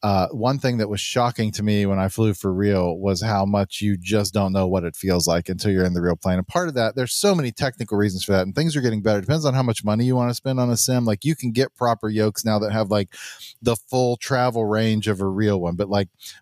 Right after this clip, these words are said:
my Logitech yoke has a travel range that's about five or six inches. Like,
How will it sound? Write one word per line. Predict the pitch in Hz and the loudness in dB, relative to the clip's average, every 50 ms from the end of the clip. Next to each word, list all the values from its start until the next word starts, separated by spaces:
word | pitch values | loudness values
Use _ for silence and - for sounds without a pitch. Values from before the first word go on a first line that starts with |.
| _ | _
my | - 143 151 | -2 0 0
Logitech | 135 127 123 135 123 110 - - 117 104 - | 2 2 2 0 0 -2 -4 -4 -4 -2 0
yoke | 113 110 107 101 - | 0 0 0 2 0
has | 110 104 95 | 0 0 0
a | 95 | -2
travel | - - 117 110 104 101 98 101 101 | -4 -2 0 2 2 2 0 0 0
range | 98 98 98 98 98 90 | 2 2 2 2 0 -2
that's | 95 90 - 101 | -4 -4 -2 0
about | 92 98 92 82 - | 0 2 0 0 -2
five | - - 104 101 101 98 98 | -2 -2 0 2 2 0 0
or | 95 | -2
six | - - - 95 - - - | -2 -2 -2 -4 -2 -2 0
inches. | 104 101 98 - 101 92 78 | 0 0 0 -2 -4 -2 0
Like, | 92 101 95 - _ | 0 0 0 0 _